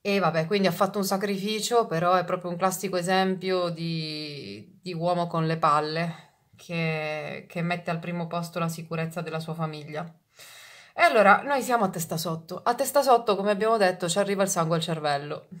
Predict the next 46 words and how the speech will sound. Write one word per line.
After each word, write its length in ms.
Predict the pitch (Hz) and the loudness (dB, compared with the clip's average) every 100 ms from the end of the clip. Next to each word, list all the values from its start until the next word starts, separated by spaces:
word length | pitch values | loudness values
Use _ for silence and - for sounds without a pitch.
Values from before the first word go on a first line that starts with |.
| - | -6
oltre 300 | 208 202 185 | -2 2 2
a 20 | |
vedere 300 | 170 175 180 | 2 2 4
le 80 | 175 | 2
cose, 640 | 170 180 175 170 165 - _ - | 2 4 4 2 -2 -6 _ -8
eh, 400 | 180 151 131 98 - | -2 0 -2 -4 -12
sotto 320 | - 196 185 170 | -6 -6 -4 -4
sopra. 440 | 175 156 156 151 | -4 -4 -4 -4
E 220 | - 147 | -2 0
quando 280 | - 302 277 | 4 4 6
ci 60 | 233 | 4
arriva 240 | 233 247 | 4 4
il 60 | 190 | 2
sangue 240 | 247 220 | 2 2
al 40 | 190 | 2
cervello, 460 | 240 226 226 190 - | 4 6 6 4 -2
in 220 | 254 202 | -2 0
teoria 500 | 233 247 196 208 165 | 2 2 2 2 2
dovremmo 420 | 175 175 190 196 | 2 2 2 2
un 80 | 165 | -2
pochettino, 600 | 170 165 165 - 180 160 | -4 -6 -6 -6 -6 -4
dovrebbe 360 | 170 185 233 220 | -2 2 4 4
arrivare 280 | 190 185 175 | 0 2 0
un 80 | 170 | 0
po' 80 | |
di 100 | 175 | -4
ossigeno, 560 | 175 165 185 170 165 165 | -6 -6 -6 -2 -2 0
anche 260 | 208 247 247 | 2 2 4
ai 80 | 196 | 2
più, 400 | 185 233 226 196 - - - | 4 2 2 0 -4 -12 0
anche 280 | 262 285 | 0 4
ai 80 | 220 | 2
più 180 | 202 233 | 2 -2
tordoni, 680 | 196 175 175 196 170 156 160 | 2 2 6 8 8 4 0
ai 100 | 165 | 0
più 140 | 208 | -2
testardi, 580 | 196 175 185 160 147 156 | -4 0 4 4 2 -4
dovrebbe 400 | 156 151 220 220 | -4 2 2 4
arrivare 280 | 170 165 165 | 2 2 2
un 80 | 160 | 0
po' 120 | 165 | -4
di, 680 | 160 151 147 143 143 160 170 | -6 -8 -8 -8 -12 -14 -12
di 80 | 170 | -10
ossigeno 460 | 165 190 180 170 | -6 -6 -4 -2
in 120 | 156 | -4
più. 200 | 160 160 | -6 -8